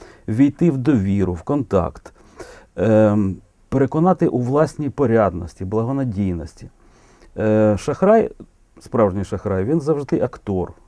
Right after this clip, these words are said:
він завжди з вигадкою. Він умі-, вміє так втертися у довіру людини, що в нього немає жодних сумнівів в тому, що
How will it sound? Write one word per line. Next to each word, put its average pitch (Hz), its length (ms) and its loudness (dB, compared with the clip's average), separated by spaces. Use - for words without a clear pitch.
він 135 120 -6
завжди 131 380 -6
з 101 120 -4
вигадкою. 90 720 -4
Він 147 200 -2
умі-, 135 380 -2
вміє 135 260 0
так 110 240 -4
втертися 110 640 0
у 117 80 -4
довіру 123 340 2
людини, 180 320 0
що 139 120 -4
в 135 40 -2
нього 147 160 -4
немає 143 280 -2
жодних 127 360 2
сумнівів 101 440 -2
в 82 40 -10
тому, 175 260 -2
що 127 200 -6